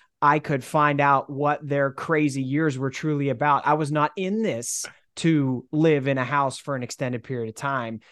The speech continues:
and eat pizza. Okay. I was not trying to go Antonio Brown with anybody on this list. So the answer is I'm out. I'm out already. I'm out.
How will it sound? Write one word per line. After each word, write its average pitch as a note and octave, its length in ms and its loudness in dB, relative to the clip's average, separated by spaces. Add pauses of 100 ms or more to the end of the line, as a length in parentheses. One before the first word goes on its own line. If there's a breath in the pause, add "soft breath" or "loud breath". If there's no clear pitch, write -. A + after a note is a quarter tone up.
(180 soft breath)
and B2+ 140 -4
eat B2+ 180 -6
pizza. B2+ 520 -6 (200)
Okay. B2 480 -4
I B2+ 60 -6
was C3+ 140 -4
not C#3+ 220 0
trying D3+ 220 -4
to D3 40 -2
go C#3+ 240 2
Antonio C#3 480 -4
Brown C3+ 280 0
with B2 100 -10
anybody B2 360 -4
on A#2 140 -6
this A#2+ 200 -10
list. E3 400 -4 (300)
So C3+ 480 0
the E3+ 200 -6
answer D#3 380 -2
is C3+ 180 -8
I'm B2+ 140 -8
out. G#2+ 260 -10 (220)
I'm C#3+ 180 -4
out C#3+ 340 2
already. C#3 500 -2 (400)
I'm C#3 120 -12
out. A#2 240 -10